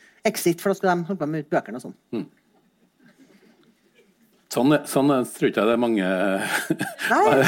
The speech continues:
Speaker 1: det er
Speaker 2: mange godt voksne kvinner som, eh, eh,
Speaker 1: Nei, mulig det.
Speaker 2: Hvorfor?
Speaker 1: Vi, vi var vant til alt mulig sånt, vi.
Speaker 2: Ja.
Speaker 1: Alt mulig sånt var vi vant til.
Speaker 2: H-, hvordan, eh, hva, hva tror du mora di ville ha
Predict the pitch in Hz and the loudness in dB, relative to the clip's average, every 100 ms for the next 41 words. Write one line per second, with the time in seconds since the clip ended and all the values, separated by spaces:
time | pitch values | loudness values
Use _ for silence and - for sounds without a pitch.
0 | 160 131 233 240 143 147 117 131 123 131 | 2 2 0 2 4 4 6 4 2 0
1 | - 107 123 113 92 107 123 110 110 120 | 0 0 2 2 2 2 0 0 0 0
2 | 107 107 110 92 - - - - - _ | 0 -2 -4 -10 -16 -18 -18 -20 -20 _
3 | 135 226 262 359 330 285 277 226 302 - | -6 -2 2 4 4 2 4 4 2 0
4 | _ - 262 285 247 247 254 247 233 240 | _ 0 4 4 4 2 2 2 4 2
5 | 240 370 359 330 254 339 320 220 _ - | 2 0 0 -2 0 0 0 -2 _ -8
6 | - _ - 302 339 294 302 285 247 247 | -8 _ -2 0 0 0 0 0 2 -2
7 | 247 190 - _ _ _ - _ - - | -4 -8 -12 _ _ _ -20 _ -16 -4
8 | 139 - 131 113 120 127 127 127 - 135 | -4 2 2 4 4 6 4 2 0 -2
9 | - 135 - 143 107 107 113 117 113 120 | 0 -2 2 2 4 4 4 4 2 2
10 | 104 87 95 107 104 98 | 0 0 0 0 0 0